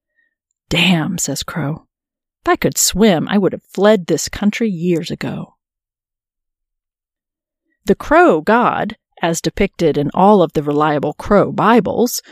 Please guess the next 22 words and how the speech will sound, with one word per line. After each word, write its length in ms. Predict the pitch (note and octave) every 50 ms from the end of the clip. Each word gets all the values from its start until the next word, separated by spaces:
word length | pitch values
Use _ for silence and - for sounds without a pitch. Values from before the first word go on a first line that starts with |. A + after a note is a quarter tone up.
| - _ _ _ _ -
looks 280 | - E3+ E3+ - - -
exactly 560 | G#3+ F#3 F3+ D#3+ D#3+ - - - - A3 A3
like 320 | G3 E3+ F3 F3+ - -
a 60 | C#4
crow. 720 | - - - - - G#3 B3+ F4 F4+ - - - - - - _ _ _ _ _ _ _ _ _ _ _ _ _ _ _ _ _ _ -
"Damn," 520 | - - A3 C#4+ C#4+ A#3+ F#3 - - - - -
says 280 | - - - - - -
Crow. 420 | - - - - - - - _ _ _ _ _ _ _ _ _ _ -
"This 240 | - D4+ - - - - -
makes 320 | - F#3+ A3 G#3+ - - -
it 140 | - -
so 320 | - - - - D#4+ F4 D#4+
much 260 | A3 D#3+ - - - -
easier 400 | C#4+ D#4 E4 D4+ - - D#3+ D3+
to 80 | - D#3+
worship 440 | E3 D#3+ A3+ B3+ - - - - -
myself." 720 | G3 G#3+ A#3+ - - - - - - - - - - _ _ _ _ _ _ _ _ _ _ _ _ _ _ _ _ _ _ _ _ _ _ _ _ _ _ _ _ _ _ _ _ _ _ _ _ _ _ _ _ _ _ _ _ _ _ _ _ _ _ - _ _ _ -
Among 320 | A3 G#3+ A3 A3+ A3 G#3
the 160 | F3+ F#3 D3+ -
ashes 440 | E3 E3+ E3+ E3+ - F3 E3+ E3
of 120 | D#3 D#3 -
Jericho, 760 | - F3+ F3+ F#3+ F#3 F3+ - - - - D3 D#3 F#3+ G#3 -